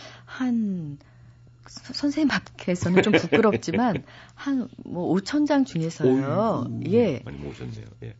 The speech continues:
Speaker 1: 사천오백 장을
Speaker 2: 네.
Speaker 1: 기부를 했습니다.
Speaker 2: 아.
Speaker 1: 근데 이제 오백 장이 남았잖아요.
Speaker 2: 네.
Speaker 1: 그때 고를 때
Speaker 2: 네.
Speaker 1: 제가 들었던 느낌이, '아, 이렇게 훌륭한 음반들 중에서도 남는 음악은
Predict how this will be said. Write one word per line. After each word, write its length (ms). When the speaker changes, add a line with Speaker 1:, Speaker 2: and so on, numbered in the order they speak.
Speaker 1:
사천오백 840
장을 440
Speaker 2:
네. 180
Speaker 1:
기부를 420
했습니다. 540
Speaker 2:
아. 380
Speaker 1:
근데 140
이제 140
오백 440
장이 640
남았잖아요. 1000
Speaker 2:
네. 80
Speaker 1:
그때 220
고를 500
때 540
Speaker 2:
네. 80
Speaker 1:
제가 560
들었던 400
느낌이, 480
'아, 320
이렇게 380
훌륭한 480
음반들 500
중에서도 680
남는 440
음악은 440